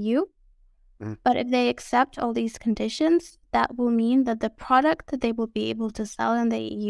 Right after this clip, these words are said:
Speaker 1: U will be restricted only to the E U. Um, so, for example, they won't be able to import if the product is already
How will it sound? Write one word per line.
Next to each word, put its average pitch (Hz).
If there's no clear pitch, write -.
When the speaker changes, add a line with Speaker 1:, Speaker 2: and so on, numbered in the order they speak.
Speaker 1:
U 269
will 254
be 240
restricted 269
only 262
to -
the 214
E -
U. 220
Um, 214
so, -
for 247
example, 233
they 226
won't 254
be -
able 247
to 247
import 277
if 226
the 226
product 240
is 226
already 233